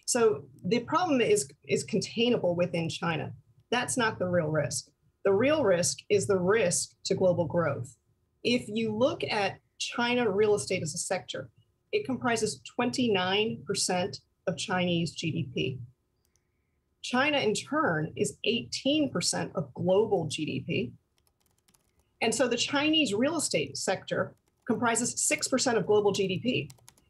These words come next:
And so if China has now taken a turn and decided they no longer want to support all of these over-indebted property developers and they are going to cool their real estate market, that's a risk to the global economy. And so I think of this as contagion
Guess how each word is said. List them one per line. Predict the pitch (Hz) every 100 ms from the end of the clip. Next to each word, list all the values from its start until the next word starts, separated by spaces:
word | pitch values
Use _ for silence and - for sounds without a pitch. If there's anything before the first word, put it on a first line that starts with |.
| -
And | 254
so | 339
if | 262
China | - - 269 339 381
has | 285 240
now | 233 254 285
taken | - 262 247 214 -
a | 202
turn | - 277 294 160 165 131 -
and | 220
decided | 220 220 233 233 202
they | 170 233
no | 254 247
longer | 190 226 294 262 196 175
want | 190 233 233 -
to | - 214 208 196 - -
support | - 185 262 277 -
all | 208 226 233
of |
these | 208 196 -
over-indebted | 214 220 220 190 202 214 196 -
property | 190 196 196
developers | 170 170 277 294 - 170 175
and | 202 202
they | 214
are | 202
going | 196 190
to | 196
cool | - 226 202
their | 170
real | 175 330
estate | 285 165 170
market, | 156 - - _ _ -
that's | 247 247
a | 226
risk | 180 220 -
to | 180
the | 190
global | 180 165 156 151
economy. | - 190 147 - - _ _ _
And | - 226
so | 220 240
I | 240
think | 269 269
of |
this | 226 226
as | 202
contagion | - 190 - 214 202 185 170